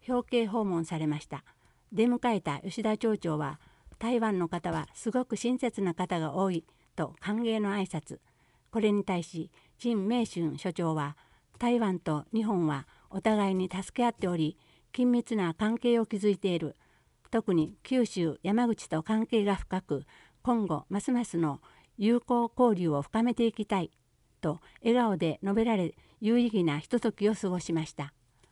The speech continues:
台湾総領事と町長の写真があります。厚生労働大臣特別表彰受賞、元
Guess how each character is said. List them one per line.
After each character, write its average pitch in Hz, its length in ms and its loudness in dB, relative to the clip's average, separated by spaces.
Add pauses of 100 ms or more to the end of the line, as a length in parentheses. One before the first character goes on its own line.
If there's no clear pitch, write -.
(380)
台 233 240 0
湾 160 340 0
総 233 340 0
領 220 240 2
事 160 140 -10
と 156 240 -6 (180)
町 247 220 2
長 160 200 0
の 147 160 0
写 185 180 -2
真 185 240 -2
が 170 80 0
あ 160 80 0
り 160 100 0
ま 156 180 -2
す。 - 200 -20 (1600)
厚 247 180 2
生 247 380 4
労 226 240 4
働 247 200 2
大 220 220 2
臣 147 360 -2
特 240 240 0
別 240 240 4
表 226 160 4
彰 143 460 0
受 160 140 0
賞、 151 320 -2 (540)
元 233 400 0